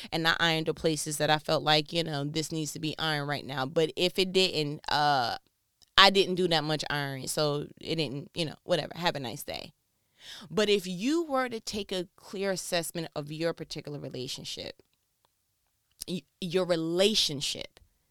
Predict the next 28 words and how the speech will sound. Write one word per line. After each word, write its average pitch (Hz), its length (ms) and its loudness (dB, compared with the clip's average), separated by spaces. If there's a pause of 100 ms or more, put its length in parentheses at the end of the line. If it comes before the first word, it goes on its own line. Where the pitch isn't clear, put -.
(320)
and 180 100 -2
let 190 80 -2
me 247 100 -2
go 214 220 -2
ahead, 196 320 -2
matter 185 200 -2
of 202 40 -10
fact, - 240 -4
let's - 140 -4
go 185 160 -4
ahead 185 200 -2
and 175 140 -4
do 165 140 0
this 160 200 -2
because 151 260 -10
that 160 140 -2
was 165 120 -10
the 160 160 -4
other 156 140 -4
thing 147 200 -10
I 139 60 -8
wanted 135 240 -8
to - 120 -6
do. - 280 -10 (360)
I 190 100 0
wanted 277 320 -4
to - 140 -2
look 190 300 -6